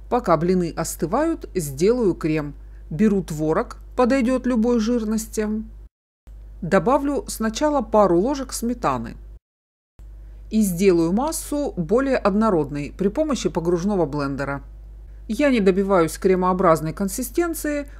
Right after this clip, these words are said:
у меня остаются небольшие крупинки. Добавлю сюда сахар и размешаю. Отмечу, что сметану следует добавлять постепенно,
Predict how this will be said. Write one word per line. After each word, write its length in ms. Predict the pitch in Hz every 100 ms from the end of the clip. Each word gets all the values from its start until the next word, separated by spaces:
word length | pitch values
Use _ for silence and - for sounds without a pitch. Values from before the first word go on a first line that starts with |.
| -
у 60 |
меня 240 | 240 311 277
остаются 480 | - 196 254 -
небольшие 540 | 180 160 165 165 214 190
крупинки. 640 | 170 165 147 123 117 - - - - - - - -
Добавлю 480 | 170 202 185 151 156
сюда 320 | - 208 240
сахар 480 | - 349 - 302 311
и 100 | 254
размешаю. 800 | 277 180 156 147 - 143 143 139 - - -
Отмечу, 640 | - 190 202 190 - 156 -
что 320 | - 180 165
сметану 840 | - 190 180 - 214 294 233 147 -
следует 560 | - 185 220 226 233
добавлять 560 | 175 170 180 190 226 -
постепенно, 760 | 214 - 240 220 151 127 123